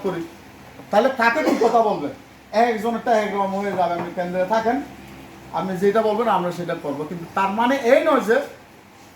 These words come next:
এখন যে দে-, দেশের প্রেক্ষাপট, আমরা কি করব? একটা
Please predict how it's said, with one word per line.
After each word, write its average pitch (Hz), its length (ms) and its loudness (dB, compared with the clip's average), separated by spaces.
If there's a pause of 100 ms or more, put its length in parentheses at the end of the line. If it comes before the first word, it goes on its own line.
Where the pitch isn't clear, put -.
এখন 330 320 4
যে 330 120 2
দে-, 285 240 6
দেশের 247 320 0
প্রেক্ষাপট, 247 520 0 (1120)
আমরা 277 260 4
কি 285 180 2
করব? 233 240 2
একটা 247 420 2